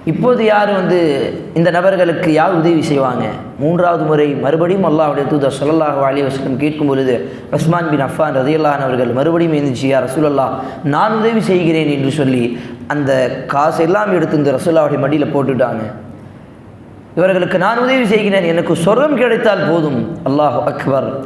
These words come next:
அந்த சொர்க்கத்திற்காக தன்னிடத்தில் இருக்கக்கூடிய எல்லா விஷயங்களும், எல்லா பொருள்களையும் தியாகம் செய்தார்கள்.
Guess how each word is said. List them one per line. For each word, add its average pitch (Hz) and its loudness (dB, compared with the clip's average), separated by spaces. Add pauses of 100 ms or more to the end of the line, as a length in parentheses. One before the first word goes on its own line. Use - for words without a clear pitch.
(120)
அந்த 151 0
சொர்க்கத்திற்காக 175 0 (540)
தன்னிடத்தில் 202 0
இருக்கக்கூடிய 190 0
எல்லா 208 2
விஷயங்களும், 196 0
எல்லா 180 2
பொருள்களையும் 190 0
தியாகம் 165 0
செய்தார்கள். 135 -2